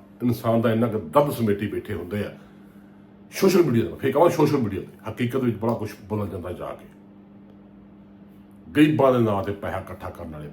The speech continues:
ਬੜੇ ਆ, ਗਰੀਬਾਂ ਦੇ ਪਾਟੇ ਕੱਪੜੇ ਵਿਖਾ ਕੇ ਪੈਸੇ ਇਕੱਠੇ ਕਰਨ ਵਾਲੇ, ਗਰੀਬਾਂ ਦਾ ਹਾਲਾਤ ਵਿਖਾ ਕੇ, ਗਰੀਬਾਂ ਨੂੰ ਰਵਾ ਕੇ। ਰੋਂਦੇ ਦੀ ਵੀਡੀਓ ਜ਼ਿਆਦਾ ਵਾਇਰਲ ਹੁੰਦੀ ਆ,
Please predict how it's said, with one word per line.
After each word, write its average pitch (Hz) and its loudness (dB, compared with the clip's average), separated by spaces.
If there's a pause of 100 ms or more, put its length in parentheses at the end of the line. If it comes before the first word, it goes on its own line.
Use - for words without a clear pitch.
ਬੜੇ 117 -2
ਆ, - -18 (1000)
ਗਰੀਬਾਂ 120 2
ਦੇ 107 2
ਪਾਟੇ 107 -2
ਕੱਪੜੇ 110 -4
ਵਿਖਾ 95 -4
ਕੇ 82 -12
ਪੈਸੇ 82 -12
ਇਕੱਠੇ 82 -14
ਕਰਨ - -14
ਵਾਲੇ, - -12 (1400)
ਗਰੀਬਾਂ 123 2
ਦਾ 110 0 (180)
ਹਾਲਾਤ 131 4
ਵਿਖਾ 113 -2
ਕੇ, 101 -4
ਗਰੀਬਾਂ 120 2
ਨੂੰ 113 4
ਰਵਾ 110 2
ਕੇ। 110 -6 (1400)
ਰੋਂਦੇ 143 6
ਦੀ 135 0
ਵੀਡੀਓ 139 2
ਜ਼ਿਆਦਾ 110 2
ਵਾਇਰਲ 101 -2
ਹੁੰਦੀ 95 -4
ਆ, 107 -2